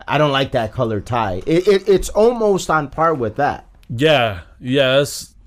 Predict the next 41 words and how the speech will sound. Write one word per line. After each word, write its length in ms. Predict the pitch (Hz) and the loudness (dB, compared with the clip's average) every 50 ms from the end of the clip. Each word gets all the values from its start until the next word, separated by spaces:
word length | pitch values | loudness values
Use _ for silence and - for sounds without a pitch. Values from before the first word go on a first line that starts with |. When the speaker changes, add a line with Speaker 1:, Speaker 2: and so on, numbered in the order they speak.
| - - _ | -20 -16 _
Speaker 1:
It's 140 | - 151 - | -8 -2 2
like, 140 | 262 247 226 | 2 2 2
you 160 | 180 208 277 269 | 2 0 -2 0
know 200 | 262 285 320 370 | 2 2 2 2
you're 240 | 339 330 208 151 | 2 2 0 0
a 60 | 127 - | 0 -2
cop. 380 | - - 143 120 120 - - - | -4 -4 -4 -2 -4 -6 -6 -4
You 200 | 170 175 247 254 | 0 0 2 2
know 180 | 226 247 277 320 | 4 4 2 2
you 140 | 320 330 | 2 0
work 280 | 285 240 226 220 - - | 0 0 0 0 0 0
a 60 | 185 160 | -2 0
dangerous 520 | 139 175 185 185 190 160 160 156 143 117 | 0 0 -2 -2 -2 -2 -2 -2 -2 -2
job. 420 | 120 165 196 196 180 170 151 - - - - | -2 -2 0 0 0 0 -2 -4 -10 -16 -12
Speaker 2:
Yeah. 160 | 123 127 120 | -8 -2 0
Speaker 1:
He's 160 | 262 269 - - | 2 2 0 -2
clearly 480 | - - - 269 302 339 330 294 254 208 | -4 -4 0 0 2 2 0 0 0 0
not 260 | 190 185 208 - - | 0 0 -2 -4 -4
talking 460 | - 254 311 403 427 - 302 208 151 | -2 0 0 0 0 -2 -4 -4 -2
about 420 | 127 107 101 113 110 110 104 87 | -2 -2 0 0 0 0 0 -4
you. 260 | 90 110 110 104 95 - - - - | -6 -6 -6 -6 -6 -8 -14 -12 -2
But 180 | 120 165 220 208 | 0 2 2 2
yet, 520 | 180 214 262 285 285 269 247 - - - - _ _ _ _ _ _ _ _ _ _ _ _ _ _ _ _ _ _ _ _ _ _ _ _ _ _ _ _ _ _ _ _ | 0 0 0 2 4 2 2 0 -2 -8 -20 _ _ _ _ _ _ _ _ _ _ _ _ _ _ _ _ _ _ _ _ _ _ _ _ _ _ _ _ _ _ _ _
you're 200 | - 180 220 247 | 0 2 2 4
making 400 | 233 254 285 277 - 277 294 277 | 4 2 0 0 -2 -4 -4 -2
this 200 | 277 277 247 - | -2 -2 -2 -2
man 420 | 208 226 240 247 247 240 214 196 165 | -2 0 0 0 0 0 0 0 2
waste 300 | 170 208 262 - - - - | 2 2 2 0 -4 -6 -4
time 320 | - 233 233 226 214 196 | -4 -2 -2 -2 -2 0
out 180 | 170 185 175 170 | 0 2 4 4
of 120 | 165 143 | 2 2
his 240 | 143 147 147 135 131 | 2 0 0 0 0
val-, 320 | 123 127 160 180 208 202 151 | 0 2 4 4 4 4 4
very 320 | 135 226 302 339 302 220 | 4 4 4 4 2 0
valuable 500 | 156 160 165 165 165 151 139 123 131 127 | 0 2 2 4 4 2 0 -2 -2 -4
campaign, 640 | - - 151 127 120 117 104 - 139 131 131 123 113 | -4 -2 -2 -2 -2 -2 -2 -2 -2 0 0 -2 -4
pivotal 600 | - - - - 320 320 302 269 240 208 185 160 | -6 -4 0 0 0 2 2 2 2 2 0 0
seat 380 | - - - 220 220 214 185 - - | -2 -4 -4 -4 -4 -4 -6 -6 -4
in 180 | 175 160 151 143 | -2 0 0 0
the 80 | 135 | -2
Senate, 520 | - - - 185 190 180 151 135 123 - | -2 -2 -2 0 0 0 0 -2 -2 -4